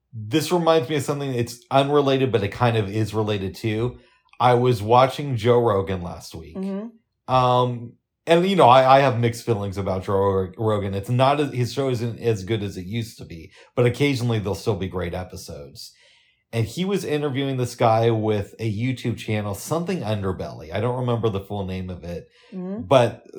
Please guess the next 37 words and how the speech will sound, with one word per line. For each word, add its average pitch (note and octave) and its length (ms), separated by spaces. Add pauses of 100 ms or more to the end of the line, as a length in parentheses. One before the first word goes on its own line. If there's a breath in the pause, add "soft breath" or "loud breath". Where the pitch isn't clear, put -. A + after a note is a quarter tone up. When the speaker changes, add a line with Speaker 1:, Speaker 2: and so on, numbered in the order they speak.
(140)
Speaker 1:
basically D#3 480
what B2+ 180
the A2+ 80
guy G2+ 280
does F#2+ 420
is G#2+ 160
he A2 180
goes A#2+ 400
out F2+ 300
and G2+ 100
he G2 80
spends G#2+ 340
all G#2+ 180
of G#2+ 60
his A2 220
day F2+ 460 (320 loud breath)
interviewing A2+ 960 (240 soft breath)
homeless D#3 580
people F2 560
on G2+ 200
Skid B2 360
Row G2 360
in G2 140
L F#2+ 220
A, D#2+ 220
right? B2 240
Speaker 2:
Mm-hmm. F#3+ 320 (600)
Speaker 1:
He C#3+ 180
says D#3+ 260
he C3+ 80
probably C#3 340
does A#2+ 220
eight, A#2+ 360
eight C3+ 280
interviews A#2+ 480
a G#2+ 60
day. F2+ 380